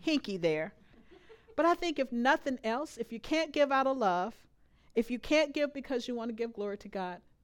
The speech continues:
just give because you want to be obedient. God has called us to be obedient. He has blessed us. Why? So that we can be a blessing. He has blessed us so we ha-, blessed us so we have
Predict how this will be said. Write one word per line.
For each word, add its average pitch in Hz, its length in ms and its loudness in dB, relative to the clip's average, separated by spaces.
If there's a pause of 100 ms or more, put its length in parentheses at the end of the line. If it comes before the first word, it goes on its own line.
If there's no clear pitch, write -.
(200)
just - 260 -4
give 302 260 -2
because 233 320 -6
you 220 80 -6
want 208 120 -6
to 196 60 -8
be 196 100 -6
obedient. 170 440 -8 (1120)
God 311 240 -2
has 311 220 -2
called 302 460 0
us 139 280 -2 (180)
to 240 120 -4
be 214 200 -4
obedient. 196 520 -6 (240)
He 302 200 0
has 247 200 4
blessed 311 420 2
us. 285 200 4
Why? 240 420 6 (320)
So 294 240 -2
that 254 200 2
we 285 280 2
can 269 220 0
be 254 180 2
a 247 60 4
blessing. 240 680 2 (180)
He 302 140 0
has 269 160 8
blessed 311 420 4
us 285 140 2
so 269 120 2
we 285 220 2
ha-, - 100 -6 (200)
blessed 311 340 4
us 269 140 4
so 269 120 6
we 285 200 2
have 254 240 2